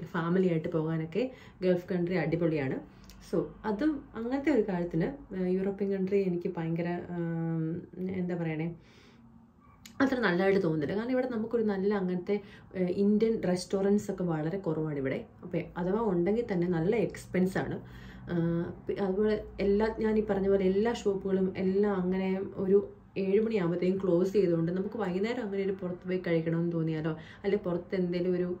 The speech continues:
പർച്ചേസിങ്ങിന് പോകണമെന്ന് തോന്നിയാലോ ഒന്നും നടക്കത്തില്ല. കാരണം എല്ലാ ഷോപ്പുകളും close ചെയ്യും. So, night ലൈഫിൻ്റെ കാര്യത്തിൽ എനിക്ക് എപ്പോഴും, ആ, ഇഷ്ടം ഗൾഫ് country തന്നെയാണ്. അതുപോലെ തന്നെ നമുക്ക് നൈറ്റിലൊക്കെ ആണെങ്കിലും ഒന്ന് ഇറങ്ങി നടക്കാനോ ഒക്കെ, എന്താ, ഇവിടെ ഇറങ്ങി നടക്കാൻ പറ്റും, പക്ഷേ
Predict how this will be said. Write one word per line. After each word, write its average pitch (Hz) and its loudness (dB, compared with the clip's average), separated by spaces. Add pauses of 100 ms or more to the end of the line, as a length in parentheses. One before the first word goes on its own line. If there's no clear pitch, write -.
പർച്ചേസിങ്ങിന് 180 -2
പോകണമെന്ന് 165 2
തോന്നിയാലോ 160 0
ഒന്നും 170 0
നടക്കത്തില്ല. 147 -4 (420)
കാരണം 311 0
എല്ലാ 311 0
ഷോപ്പുകളും 208 0
close 185 0
ചെയ്യും. 160 -4
So, 302 -4
night 269 -2
ലൈഫിൻ്റെ 302 0
കാര്യത്തിൽ 196 -2
എനിക്ക് 190 0
എപ്പോഴും, 185 -2 (220)
ആ, 170 -4
ഇഷ്ടം 180 -2
ഗൾഫ് 170 -2
country 180 2
തന്നെയാണ്. 170 0 (400)
അതുപോലെ 208 4
തന്നെ 214 0
നമുക്ക് 196 0
നൈറ്റിലൊക്കെ 190 0
ആണെങ്കിലും 185 2
ഒന്ന് 180 2
ഇറങ്ങി 175 0
നടക്കാനോ 170 -2
ഒക്കെ, - -6 (500)
എന്താ, 240 -6
ഇവിടെ 226 0
ഇറങ്ങി 294 0
നടക്കാൻ 269 -2
പറ്റും, 240 -2 (420)
പക്ഷേ 285 -2